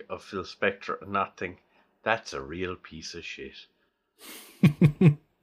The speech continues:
Speaker 2: Uh, also, have you seen a picture of him with his wigs?
Speaker 1: He, I've seen, I've seen him in wigs, yeah.
Speaker 2: He's, um, I would encourage anyone, uh, listening to, uh,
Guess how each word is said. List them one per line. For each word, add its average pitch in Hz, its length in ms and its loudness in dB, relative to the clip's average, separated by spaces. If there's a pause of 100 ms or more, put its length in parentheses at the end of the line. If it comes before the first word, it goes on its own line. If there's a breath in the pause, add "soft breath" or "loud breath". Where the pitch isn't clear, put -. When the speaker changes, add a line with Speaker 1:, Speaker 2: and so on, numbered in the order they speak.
(380 loud breath)
Speaker 2:
Uh, - 320 4
also, 202 320 8
have 160 180 10
you 180 60 8
seen 202 260 6
a 240 60 6
picture 226 340 2
of 175 80 6
him 151 140 8
with 147 140 8
his 123 160 4
wigs? 135 400 6 (1700)
Speaker 1:
He, 127 480 -4
I've 127 180 2
seen, 165 380 -4 (480)
I've 123 160 -8
seen 175 240 0
him 147 220 4
in 135 240 0
wigs, 90 340 -4
yeah. 98 280 -4 (800 loud breath)
Speaker 2:
He's, 151 340 8
um, 127 560 8 (760)
I 147 100 8
would 151 180 10
encourage 165 560 8
anyone, 139 720 8 (960)
uh, 127 160 6
listening 123 600 6
to, 117 300 6
uh, 110 240 8